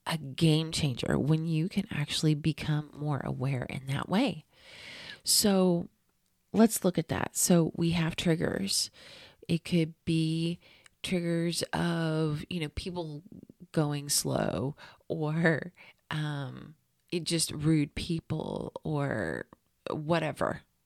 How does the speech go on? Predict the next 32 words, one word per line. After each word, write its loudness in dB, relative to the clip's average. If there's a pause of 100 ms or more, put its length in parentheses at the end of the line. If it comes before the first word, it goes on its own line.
(180)
okay? 0 (480)
And 2 (600)
you 0
end -4
up 0 (140)
reacting -2
a -4
certain -6
way. -6 (480)
But -2
to -8
even -2
break 2
it -4
down 2
even 0
further, 2 (480)
the 6
reason 4
you're -2
reacting -2
that -2
way -2
is -8
because -4
you -4
have -4
a -2
thought -2
in -6
your -2
head 0